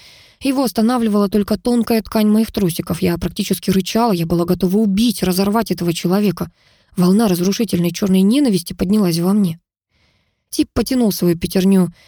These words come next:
к моему белью, пытаясь его сорвать. Задыхаясь от бешенства, я воспользовалась секундной заминкой и локтем заехала мужчине в бок.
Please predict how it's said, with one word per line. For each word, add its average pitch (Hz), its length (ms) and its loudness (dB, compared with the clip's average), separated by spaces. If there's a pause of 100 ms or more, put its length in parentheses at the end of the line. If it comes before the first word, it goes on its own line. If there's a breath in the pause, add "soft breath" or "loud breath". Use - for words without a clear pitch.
(140)
к - 80 -8
моему 233 340 2
белью, 208 480 2
пытаясь 208 460 -2
его 196 120 0
сорвать. 180 540 -2
Задыхаясь 190 640 -2
от 170 80 -4
бешенства, 190 640 -2
я 180 220 0
воспользовалась 175 680 -2
секундной 180 480 -2
заминкой 196 520 0
и 170 120 0 (380 loud breath)
локтем 269 420 0
заехала 190 400 2
мужчине 185 380 0
в 202 80 -2
бок. 170 320 -2